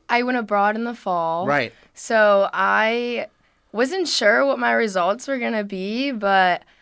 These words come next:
Speaker 1: I had a lot of fun warming up, and then seeing Grace win the two free right before me was truly inspirational. So I, I don't know, kinda left it all in the pool. I told P C,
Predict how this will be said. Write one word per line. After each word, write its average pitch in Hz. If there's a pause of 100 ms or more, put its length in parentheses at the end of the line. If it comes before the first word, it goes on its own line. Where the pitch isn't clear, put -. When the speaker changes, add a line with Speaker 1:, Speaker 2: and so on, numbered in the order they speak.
(260)
Speaker 1:
I 208
had 196
a 226
lot 202
of 214
fun 180
warming 180
up, 170
and 175
then 175
seeing 185
Grace 170
win 170
the 165
two 175
free 165
right 147
before 175
me 165
was 170
truly 180
inspirational. 170 (320)
So 180
I, 165 (540)
I 202
don't 220
know, 190
kinda 226
left 208
it 226
all 196
in 202
the 196
pool. 220
I 202
told 214
P 233
C, 240